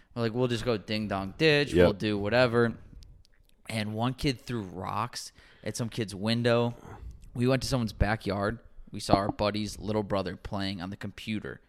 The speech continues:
Speaker 1: in the living room.
Speaker 2: Yep.
Speaker 1: We're, we're creeps. We're staring
Speaker 2: Yeah.
Speaker 1: through the fucking window.
Speaker 2: Yeah.
Speaker 1: And he went up, and he just slapped the window. And we watched this kid hit the fucking ceiling.
Speaker 2: <laughs>
Speaker 1: And then we went to, uh, my buddy Joel's house,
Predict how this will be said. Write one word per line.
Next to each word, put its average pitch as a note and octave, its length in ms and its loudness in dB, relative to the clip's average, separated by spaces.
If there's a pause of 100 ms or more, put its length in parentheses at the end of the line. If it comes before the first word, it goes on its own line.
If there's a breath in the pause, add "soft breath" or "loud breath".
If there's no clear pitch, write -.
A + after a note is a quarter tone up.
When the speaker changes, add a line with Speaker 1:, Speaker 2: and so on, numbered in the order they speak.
Speaker 1:
in G#2+ 100 -6
the G2 140 -2
living G2+ 320 -2
room. C#2 180 -10
Speaker 2:
Yep. C2+ 240 -2
Speaker 1:
We're, F#2+ 80 -12 (480)
we're G2+ 40 -4
creeps. - 580 -6
We're F#2+ 80 -8
staring B2 560 0
Speaker 2:
Yeah. F#2+ 60 6
Speaker 1:
through F2 100 4
the A2 60 -4
fucking G#2+ 380 -2
window. G2+ 260 2
Speaker 2:
Yeah. - 60 -2 (400 soft breath)
Speaker 1:
And G#2+ 160 -8
he A2 140 -6
went A2 300 -6
up, G#2+ 280 -8
and G#2+ 120 -10
he A2 80 -10
just F#2+ 260 -10 (220)
slapped G#2+ 480 -4
the B2+ 80 -2
window. G#2 400 -4
And E2 80 -10
we G#2 80 -6
watched G#2 240 -8
this G#2+ 120 -10
kid - 200 -12
hit - 160 -4
the G2+ 60 -8
fucking - 340 -6
ceiling. C3+ 260 10
Speaker 2:
<laughs> - 1700 4
Speaker 1:
And A2+ 120 -2
then A#2+ 120 2
we A#2+ 100 4
went A#2+ 320 2
to, B2 240 4
uh, G#2 440 4 (560)
my A2 280 2
buddy A2 240 2
Joel's D#3 300 2
house, G2 280 2